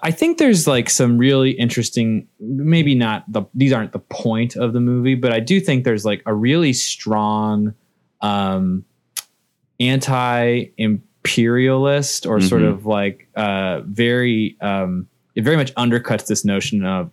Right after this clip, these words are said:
Speaker 1: America as, like, a good country,
Speaker 2: Mm-hmm.
Speaker 1: right? Uh, and I mean, sort of, like, morally good.
Speaker 2: Yeah.
Speaker 1: Um,
Speaker 2: Yeah,
Speaker 1: which
Speaker 2: America doesn't, is not painted in a very positive light in this movie.
Speaker 1: which is, like, extremely radical,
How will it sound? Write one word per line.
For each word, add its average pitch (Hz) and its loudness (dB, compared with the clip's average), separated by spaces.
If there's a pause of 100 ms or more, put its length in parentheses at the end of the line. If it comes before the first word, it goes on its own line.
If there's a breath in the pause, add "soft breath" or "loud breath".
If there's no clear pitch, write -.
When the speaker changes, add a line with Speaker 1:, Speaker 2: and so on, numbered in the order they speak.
Speaker 1:
America 95 -2
as, 92 -6
like, 90 -6
a 98 -4
good 101 -4 (180)
country, 131 -2 (100)
Speaker 2:
Mm-hmm. 85 0 (120)
Speaker 1:
right? 135 0 (340)
Uh, 131 0
and 123 -2
I 117 0
mean, 117 2
sort 107 0
of, 101 0
like, 90 -2
morally 113 2
good. 120 0 (400 soft breath)
Speaker 2:
Yeah. 110 0
Speaker 1:
Um, 101 -2 (400)
Speaker 2:
Yeah, 76 0
Speaker 1:
which 76 4 (120)
Speaker 2:
America 117 2
doesn't, 80 -2 (200)
is 78 -2
not 82 0
painted 73 -2
in 69 -2
a 67 -4
very 62 -4
positive 62 -8
light 50 -8
in 50 -10
this - -12
movie. 50 -10 (720)
Speaker 1:
which 135 2
is, 135 2
like, 123 0
extremely 139 2
radical, 160 -2